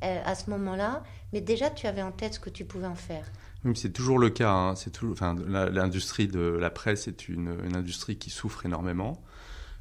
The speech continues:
Speaker 2: Euh, on a une décroissance régulière, euh, des revenus, notamment publicitaires. Alors moi, la grosse chance que l'on avait dans cette activité de presse jeunesse, c'est que, euh, seulement, euh,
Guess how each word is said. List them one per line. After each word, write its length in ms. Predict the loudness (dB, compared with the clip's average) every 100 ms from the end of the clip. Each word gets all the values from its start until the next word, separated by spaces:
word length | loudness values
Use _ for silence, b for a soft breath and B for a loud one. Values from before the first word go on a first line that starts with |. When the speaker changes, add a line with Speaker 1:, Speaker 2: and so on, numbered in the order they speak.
| -6
Speaker 2:
Euh, 260 | -2 -2 0
on 80 | 0
a 60 | 0
une 100 | 0
décroissance 600 | -2 -2 -2 -2 -2 -2
régulière, 680 | -2 0 0 0 0 0
euh, 340 | -2 -2 -2 -2
des 140 | 0
revenus, 540 | 0 0 0 0 0 -2 -2
notamment 400 | -2 0 -2 -2
publicitaires. 720 | -4 -6 -4 -4 -2 -4 -2
Alors 140 | 0
moi, 100 | 2
la 100 | 2
grosse 260 | 4 4 4
chance 280 | 2 0 0
que 100 | -2
l'on 140 | 0
avait 360 | 2 2 2 0
dans 120 | -2
cette 220 | -4 -6
activité 640 | -6 -6 -6 -2 0 0 -4 B B B
de 60 | -12
presse 260 | -2 0 2
jeunesse, 520 | 0 -2 -4 -6 -12 B B B B B B -10
c'est 160 | -10
que, 200 | -8 -4
euh, 560 | 2 2 2 0 0 -2
seulement, 760 | 0 0 2 2 2 0 0
euh, 140 | -2